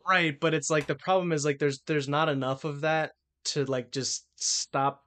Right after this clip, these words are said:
that kinda shit from starting in the first place. Um, I mean, like, yeah, there was some roughhousing at, like, the school <laughs> I went to, but, like, people weren't, like, there's no knives being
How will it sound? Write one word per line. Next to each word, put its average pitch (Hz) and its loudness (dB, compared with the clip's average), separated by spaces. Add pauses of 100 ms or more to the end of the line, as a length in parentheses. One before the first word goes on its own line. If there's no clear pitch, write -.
(120)
that - -2
kinda 131 -4 (140)
shit - -4
from 113 -8 (480)
starting 135 0
in 120 -4
the 107 -8
first 135 -6
place. 139 -2 (1300)
Um, 110 -12 (1300)
I 147 -18
mean, 151 -10
like, 143 -6 (600)
yeah, 180 0
there 170 0
was 165 -2
some 175 -4
roughhousing 151 0
at, 147 -8 (180)
like, 143 -2 (160)
the 147 -4
school 151 -2
<laughs> - -8
I 170 4
went 180 0 (100)
to, 180 4
but, 143 0
like, 135 -6 (600)
people 196 -4
weren't, 165 4
like, 139 0
there's 151 0
no 175 2
knives 127 0
being 117 -10